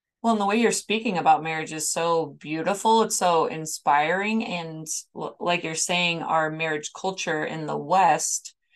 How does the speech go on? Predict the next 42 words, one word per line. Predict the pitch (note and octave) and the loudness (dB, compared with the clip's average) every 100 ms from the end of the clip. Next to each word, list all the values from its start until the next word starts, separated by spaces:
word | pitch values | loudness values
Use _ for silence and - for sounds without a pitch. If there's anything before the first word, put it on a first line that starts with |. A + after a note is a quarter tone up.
| _ | _
has | D3+ D3+ | -8 -2
taken | G3+ A3+ A3 | -2 0 0
such | E3+ D#3+ E3+ | -2 -2 -4
a | |
beating | C#3+ D#3 D3+ D#3 D3 D3+ _ _ _ _ - | -6 -6 -4 -4 -6 -10 _ _ _ _ -2
that | F#3 - _ _ | -2 -2 _ _
most | F3 F#3 G#3+ | 0 0 0
of | A#3+ | 0
the | A3 | 0
time | A3+ G#3 G3+ | 2 2 2
it | F3+ - | -2 -4
feels | - F3+ E3+ D#3+ | -6 -2 -2 0
like, | D#3 D3+ _ _ _ _ _ _ _ - | -4 -4 _ _ _ _ _ _ _ -4
so, | - G#3 F#3+ F#3 | 2 4 4 4
you | A3+ | 4
know, | G3+ | 6
on, | E3+ G3 F#3 | 6 4 2
um, | - F3+ E3 | -2 -4 -4
social | - G#3+ G#3+ F#3+ | -4 -4 -2 -4
media | F3+ E3 D3+ C3 - - | -4 -4 -4 -4 -4 -6
for | D#3+ D3+ D#3 | -4 -2 0
my | E3+ E3+ | 2 2
age | F3 E3+ | -2 -4
and | E3 D#3+ | -8 -6
younger, | D3+ D3+ D3+ F#2+ - _ _ _ - | -6 -6 -6 -8 -10 _ _ _ -2
there's | E3+ | 0
a | E3 | 2
lot | D#3+ D#3 | 6 4
of | D#3 - | 4 -2
pictures | F#3 - E3+ E3 | -6 -4 -4 0
of | E3 D3+ E3 | 2 0 0
women | F3+ F3 E3+ | -2 -2 -4
who | F#3 | -4
are | E3 | 0
kind | G3+ F3+ | 2 2
of | E3+ E3 - | 0 -4 -2
living | G3+ A3+ G#3+ | 2 4 4
it | G3+ | 6
up | F#3+ F#3+ | 4 4
and | |
having | F#3+ E3+ E3+ | -2 -2 -6
fun. | - E3+ D#3+ D#3+ | -4 -4 -2 -6